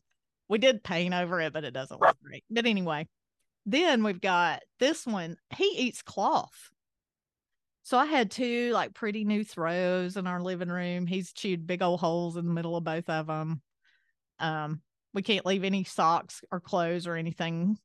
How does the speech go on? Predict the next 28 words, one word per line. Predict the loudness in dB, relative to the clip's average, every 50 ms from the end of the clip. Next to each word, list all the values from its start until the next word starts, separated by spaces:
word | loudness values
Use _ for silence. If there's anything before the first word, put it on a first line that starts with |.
| _ _ _ -4
around | -2 -2 -2 -2 -4 -4 -4 -4 -4 -4
'cause | -6 -6 -4
he'll | -6 -6 -6
chew | -8 -6 -4 -4 -2 -2
those. | 0 -2 -2 -2 -2 -4 -6 -8 -10 -14 -18 -20 _ _ _ _ _ _ _ _ _ _ _ _ _
So, | -4 2 4 4 4 4 2 0 -4 -8 _ _ _ _ _ _ _ _ _ 4
yeah, | 4 6 6 2 -2 -10 _ -4
it's | -4 -4 0
been | 2 2 2 4
interesting | 2 0 -2 -6 -6 -6 -6 -6 -4 -4
with | -4 -4
him. | -2 -2 -2 -2 -2 0
And | 0 2
I | 2 2
did, | 4 4 4 4 2 -2 -4 -4
I | -4 -2
did | 0 0 0 0 -2 -2
say | -2 0 0 2 2
out | 0 0 2
of | 0
my | 0 0 0
mouth, | 0 0 0 2 0 0 -2 -4 -8 -16 -20 -20 _ _ _ _ _ _ _ _ _ _ _ _ _ _
"This | -4 -4 -2 -2 0 2
may | 2 2
be | 2 0 0
my | 0 0 0
last | 0 0 0 0 -2 -6 -10
puppy." | -8 -8 -8 -8 -8 -10 -12 -12 -14